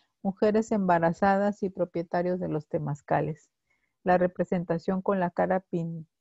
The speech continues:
eh, pintada con hule, con las plumas en el tocado, en la mano izquierda una rodela con la chapa de oro y en la derecha una escoba.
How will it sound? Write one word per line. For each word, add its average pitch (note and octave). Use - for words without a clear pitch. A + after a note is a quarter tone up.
eh, F#3+
pintada F#3+
con F#3+
hule, G3
con D#3+
las D#3
plumas F#3
en E3+
el D#3+
tocado, F3+
en F#3
la D#3
mano F3
izquierda F#3
una F3
rodela E3+
con D#3
la C3+
chapa F3
de F3
oro F3+
y F#3+
en E3+
la D3+
derecha D#3+
una F3
escoba. D3